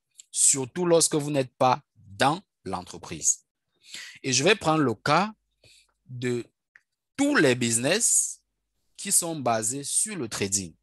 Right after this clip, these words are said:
par exemple. Je pense que la dernière fois, euh, j'avais aussi attiré l'attention là-dessus parce que, euh, pratiquement toutes ces entreprises vont vous dire qu'elles font du trading,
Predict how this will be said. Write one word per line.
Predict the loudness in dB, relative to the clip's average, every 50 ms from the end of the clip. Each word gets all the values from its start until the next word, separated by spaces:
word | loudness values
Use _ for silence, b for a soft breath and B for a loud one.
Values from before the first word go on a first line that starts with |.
| _ -8
par | -6 -6 -6
exemple. | -6 -6 -6 -6 -8 -10 _ _ _ _ _ _ _ _ _ _ _ _ _ _ _ _ _ _ _
Je | -10 -4
pense | 0 2 2 2 4
que | 4
la | 4 4 4
dernière | 4 4 4 4 2 2 0 -2 -2
fois, | -4 -4 -4 -4 -4 -6 -8 _ _ _ _ _ _ _ _ -12 -10
euh, | -10 -10 -10 -10
j'avais | -6 -6 -4 -4 -4 -4
aussi | -2 2 4 4 4 4 2
attiré | -2 -2 0 2 2 2 0 -2 -4
l'attention | -6 -8 -8 -8 -6 -2 -2 -2 -2 -2 -6
là-dessus | -8 -8 -10 -8 -8 -8 -8 -8 -8 -12 -16 _ _ _ B B B B B B B B B B B B B B _ _ _
parce | 2 4 6 8 6 6
que, | 6 6 8 8 6 4 2 _ _ -8
euh, | -6 -4 -4 -4 -4 -4 -4 -6 -8 -10 _ _ _ _
pratiquement | -4 0 0 2 4 2 0 0 -2 -4 -2 0 2 0 0 0 -6 -12
toutes | -14 -2 0
ces | 0 0 2 0 -2
entreprises | -2 -4 -6 -8 -12 -14 -8 -4 -2 -2 0 -2 -4
vont | -4 -6 -6 -6
vous | -8 -8 -2
dire | 0 0 0 0 -2 -6 -8 _ _ _ _
qu'elles | -6 -6 -6
font | -6 -8 -8 -8
du | -8 -8 -8 -8
trading, | -8 -6 -4 -4 -4 -4 -6